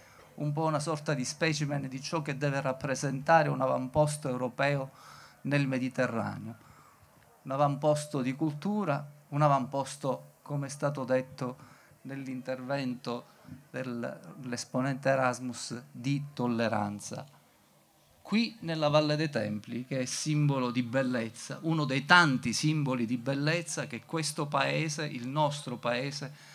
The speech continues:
può schierare al mondo. E se è vero, come è stato detto, che la bellezza salverà il mondo, questa sera questo concerto, che è esso stesso simbolo di bellezza, in una città che offre bellezza,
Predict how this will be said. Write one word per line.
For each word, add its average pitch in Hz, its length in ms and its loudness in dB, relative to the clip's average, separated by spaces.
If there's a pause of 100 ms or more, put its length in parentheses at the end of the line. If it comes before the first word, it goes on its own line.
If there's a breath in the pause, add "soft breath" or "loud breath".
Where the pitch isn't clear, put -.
(240 loud breath)
può 135 160 -4
schierare 120 520 0
al 113 140 -2
mondo. 104 460 -8 (320 loud breath)
E 147 100 -10
se 143 160 -4
è 127 60 -6
vero, 135 320 2
come 127 180 -2
è 123 60 -8
stato 127 300 -8
detto, 131 320 -6
che 123 100 -8
la 120 120 -2
bellezza 127 760 -6 (280 loud breath)
salverà 135 600 -2
il 139 140 -4
mondo, 117 500 -4 (500 loud breath)
questa 165 380 -4
sera 117 320 -4
questo 143 380 -10
concerto, 127 840 -6
che - 140 -4
è 143 100 0
esso 139 300 -6
stesso 151 440 -4
simbolo 139 440 0
di 139 100 0
bellezza, 170 720 -4 (360 loud breath)
in 151 160 8
una 190 260 6
città 131 580 0 (100)
che 131 120 -6
offre 147 560 -6 (340 loud breath)
bellezza, 131 760 0